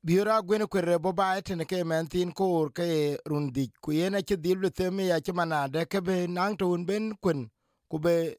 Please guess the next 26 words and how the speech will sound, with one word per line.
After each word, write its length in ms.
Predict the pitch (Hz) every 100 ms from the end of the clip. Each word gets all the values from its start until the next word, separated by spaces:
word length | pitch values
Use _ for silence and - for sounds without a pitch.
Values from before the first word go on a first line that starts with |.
| -
sukul 300 | - 170 190
de 100 | 190
be 120 | 175 170
gor 260 | 165 170
apiath. 420 | 170 123 151 143 - _ _ _ _
Yen 200 | 139 170
atoke 340 | 185 185 180 196
chi 80 | 196
buka 320 | 175 214 190
chi 120 | 202
gor, 340 | 170 190 190
ku 100 | 196
yen 280 | 208 202 208
tonge 260 | 214 185 156
ka 80 | 165
yen 180 | 170
ke 140 | 175 190
jam 280 | 180 160 185
eten, 340 | 180 180 170 - _ _ _ -
e 80 | 202
chi 120 | 226
manade 440 | 202 196 190 180 196
ka 140 | 208
nwan 420 | 214 185 165 160
rem 200 | 160 214
thi, 320 | 196 165 131